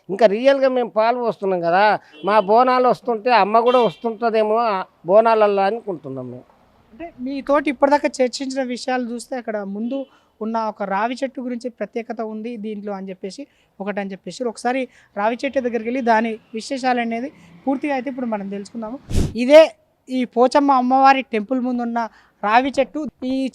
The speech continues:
Speaker 2: చెట్టుకైతే చాలా ప్రాధాన్యత ఉందని చెప్పేసి ఇక్కడ ప్ర-, దేవాదాయ ప్రధాన కర్త మనతో పాటు ఇప్పుడు చెప్తున్నాడు. అసలు చెట్టు, అసలు ఇంతకు దీని ప్రాధాన్యత ఏందనేది ఇప్పుడు మనం అడిగి తెలుసుకుందాం. ఇంతకు ఈ చెట్టు, రావి చెట్టు,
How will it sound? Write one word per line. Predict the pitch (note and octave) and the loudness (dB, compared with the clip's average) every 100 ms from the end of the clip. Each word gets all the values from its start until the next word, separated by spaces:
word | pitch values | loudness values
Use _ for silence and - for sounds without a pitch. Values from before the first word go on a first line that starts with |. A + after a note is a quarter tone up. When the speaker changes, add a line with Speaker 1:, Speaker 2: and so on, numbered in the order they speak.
| C4+ | 0
Speaker 2:
చెట్టుకైతే | B3 D#4 D#4 | 2 2 2
చాలా | D#4+ C#4 C4+ | 2 2 2
ప్రాధాన్యత | C4 C4 C#4 C#4 C4+ | 2 2 2 0 -2
ఉందని | C4 B3+ B3 | -4 -4 -6
చెప్పేసి | A#3 A3+ D#4 | -6 -6 -6
ఇక్కడ | D#4 - _ - A#3 | -10 -16 _ -2 0
ప్ర-, | A3+ A3+ A3 | 2 0 0
దేవాదాయ | G#3 A3 B3+ C4 C4 | 0 -2 0 2 0
ప్రధాన | B3 A3+ A#3+ | 0 -2 -2
కర్త | A#3+ A3+ A#3+ | -2 -6 -6
మనతో | A3+ G#3+ A3+ | -8 -6 -4
పాటు | A3 A3 | -4 -4
ఇప్పుడు | B3 G#3 G#3 | -6 -8 -8
చెప్తున్నాడు. | G3 B3 A3+ A#3 F#4 _ _ _ | -6 -6 -4 -4 -6 _ _ _
అసలు | A3 D4 C4 | -6 -2 -2
చెట్టు, | A3 G3+ C4 B3+ F4+ | -4 -2 -2 0 0
అసలు | F4 C#4 D4 | 2 2 -2
ఇంతకు | C#4 C4+ A#3+ B3 C4+ - _ _ - | -6 -4 -4 -2 -2 -4 _ _ -4
దీని | A#3+ | -2
ప్రాధాన్యత | A#3+ B3 C4 D4+ D4 | 0 0 0 -2 -2
ఏందనేది | C#4 C4 C4 C4+ | -2 -2 -4 -6
ఇప్పుడు | C4 A#3+ | -6 -6
మనం | A3 G#3+ | -6 -6
అడిగి | G#3+ B3 | -6 -6
తెలుసుకుందాం. | C#4+ A3+ G3+ - G#3 B3+ - | -4 -4 -6 -10 -10 -10 -14
ఇంతకు | B3+ C4 | -14 -14
ఈ | C4+ C4 - | -14 -12 -12
చెట్టు, | B3 E4 E4+ B3 | -8 -4 -2 4
రావి | A3+ C4+ C#4+ | 6 6 4
చెట్టు, | D4+ - D4+ | -2 -2 -6